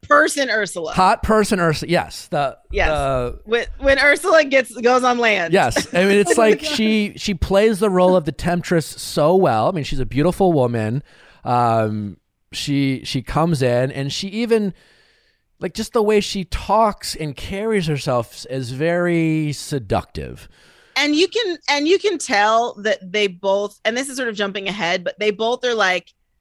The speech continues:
Speaker 1: "Let's do the Bachelor thing."
Speaker 2: Yeah.
Speaker 1: And let's say the Bachelor words.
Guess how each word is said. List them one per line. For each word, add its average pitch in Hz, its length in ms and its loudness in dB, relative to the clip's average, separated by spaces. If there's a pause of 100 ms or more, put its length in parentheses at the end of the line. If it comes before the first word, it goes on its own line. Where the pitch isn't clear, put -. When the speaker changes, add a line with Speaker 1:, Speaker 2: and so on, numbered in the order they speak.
(140)
Speaker 1:
"Let's 269 380 0
do 392 300 2
the - 140 -6 (220)
Bachelor 180 600 -2 (300)
thing." 190 300 -6
Speaker 2:
Yeah. 143 380 0 (460)
Speaker 1:
And 254 240 0
let's 294 240 2
say 403 260 2
the 466 180 -4 (180)
Bachelor 311 680 -2
words. 180 640 -6